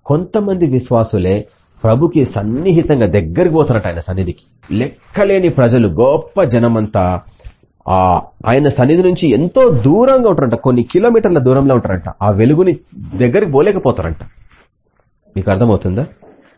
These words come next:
కాబట్టి మనం అందరం పరలోకం పోవడానికి సిద్ధపడుతున్నాం కదా. కానీ పరలోకంలో పోయినాక కూడా నువ్వు అంత దూరంలో ఉంటే ఏమైనా అర్థం ఉందా? ఆయనకి సన్నిహితంగా ఉండాలా.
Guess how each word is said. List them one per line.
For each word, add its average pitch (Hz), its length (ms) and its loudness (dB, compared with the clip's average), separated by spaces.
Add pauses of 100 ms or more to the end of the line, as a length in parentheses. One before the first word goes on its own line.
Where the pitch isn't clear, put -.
(140)
కాబట్టి 180 240 0
మనం 170 260 0
అందరం 175 260 0
పరలోకం 196 420 0
పోవడానికి 190 360 0
సిద్ధపడుతున్నాం 165 600 0
కదా. 127 260 2 (580)
కానీ 202 180 2
పరలోకంలో 208 640 2
పోయినాక 160 340 2
కూడా 117 440 2
నువ్వు 165 220 2
అంత 175 220 0
దూరంలో 185 420 2
ఉంటే 180 140 2
ఏమైనా 135 120 2
అర్థం 110 220 2
ఉందా? 98 260 0 (1120)
ఆయనకి 127 320 -2
సన్నిహితంగా 131 840 0
ఉండాలా. 87 460 0